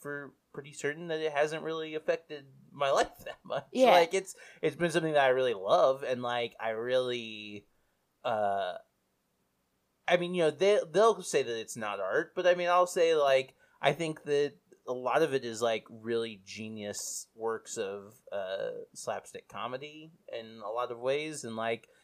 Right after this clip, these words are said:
Speaker 1: there's just, like, a lot of really interesting and brilliant things going on underneath it.
Speaker 2: It's our modern day Buster Keaton.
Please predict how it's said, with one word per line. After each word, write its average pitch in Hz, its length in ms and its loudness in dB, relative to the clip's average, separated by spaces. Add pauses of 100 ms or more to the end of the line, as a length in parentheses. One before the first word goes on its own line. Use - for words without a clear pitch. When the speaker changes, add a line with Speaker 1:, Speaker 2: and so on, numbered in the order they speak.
(180)
Speaker 1:
there's 151 140 -6
just, 143 160 -6
like, 147 200 8
a 139 60 6
lot 127 280 6
of 123 100 0
really 117 520 -4
interesting 113 680 -4
and 101 260 -16
brilliant 101 360 -6
things 107 240 -12
going 95 280 -12
on 95 240 -16
underneath 98 400 -18
it. - 240 -14
Speaker 2:
It's 247 160 2
our 262 120 4
modern 233 340 2
day 214 120 -2
Buster 180 340 -4
Keaton. 165 400 -12